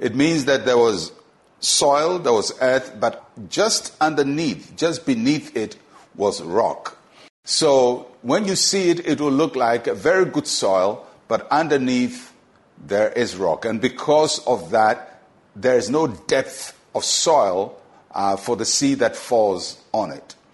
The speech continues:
When the seed falls on it, it has enough to germinate. It has enough to spring up. It has enough to grow.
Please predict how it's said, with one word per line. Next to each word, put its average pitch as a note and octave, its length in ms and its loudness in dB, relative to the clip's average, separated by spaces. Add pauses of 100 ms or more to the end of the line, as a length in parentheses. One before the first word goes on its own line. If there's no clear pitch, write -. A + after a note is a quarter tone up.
(240)
When C#3+ 160 0
the C#3+ 100 2
seed B3 400 2
falls E3 400 2
on G2+ 140 -2
it, C3 240 -2
it C3+ 100 0
has C3+ 380 -2
enough D#3+ 720 -4 (140)
to B2 100 -4
germinate. G2+ 720 -4
It B2+ 100 -2
has B2+ 340 0
enough C3+ 520 0
to C3+ 100 -6
spring D3 460 -2
up. - 240 -4
It B2 100 -2
has B2+ 180 0
enough A#2+ 480 -2
to C3+ 80 -4
grow. A#2+ 480 -2